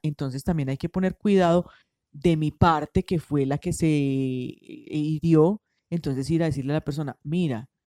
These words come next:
con estas cosas que dijiste, eh, pasó esto, pasó aquello, lo que hubiera, lo que sea que hubiera pasado", para que la persona tenga conciencia, porque entonces, eh, lo que termina pasando es que es una injusticia buscando justicia.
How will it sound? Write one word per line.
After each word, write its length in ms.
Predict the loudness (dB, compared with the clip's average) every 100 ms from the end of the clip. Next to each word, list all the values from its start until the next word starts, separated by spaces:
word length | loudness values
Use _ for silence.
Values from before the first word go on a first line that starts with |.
| _
con 200 | 0 2
estas 280 | 2 0 0
cosas 300 | 2 2 4
que 120 | 4
dijiste, 720 | 4 2 0 -2 -4 -6 -6 -6
eh, 340 | -4 -4 -6 -4
pasó 300 | -4 -4 -2
esto, 480 | 0 2 0 -2
pasó 260 | -6 -6 -6
aquello, 320 | -4 0 2
lo 100 | 0 -2
que 100 | -2
hubiera, 220 | -2 0
lo 160 | -2 -2
que 100 | -2
sea 140 | -2 0
que 100 | 2
hubiera 180 | 2 2
pasado", 360 | 0 0 -2 -4 _ _
para 160 | -4 0
que 100 | 2
la 100 | 2
persona 320 | 2 0 0
tenga 280 | 0 0 -2
conciencia, 720 | 0 0 2 0 0 0 -4
porque 300 | 0 0 0
entonces, 440 | -4 -2 -4 -4 -2
eh, 100 | -4 -4 _ _
lo 140 | 0 2
que 100 | 4
termina 360 | 2 2 0
pasando 380 | 0 0 2 2
es 120 | 0
que 240 | 2 2 2
es 120 | 0
una 160 | 0 0
injusticia 720 | 0 -2 -2 0 0 2 4
buscando 440 | 4 2 -2 0 -2
justicia. 640 | -2 -2 -2 0 -4